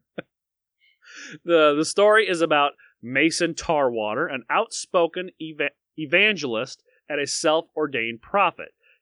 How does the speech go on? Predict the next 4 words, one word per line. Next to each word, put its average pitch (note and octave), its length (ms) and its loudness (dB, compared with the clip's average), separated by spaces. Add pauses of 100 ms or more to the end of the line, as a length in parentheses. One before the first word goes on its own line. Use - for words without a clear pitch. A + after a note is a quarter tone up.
kidnaps A3+ 600 -2
his C3 180 -6
great-nephew F#3+ 840 -6
Francis A#2+ 720 -8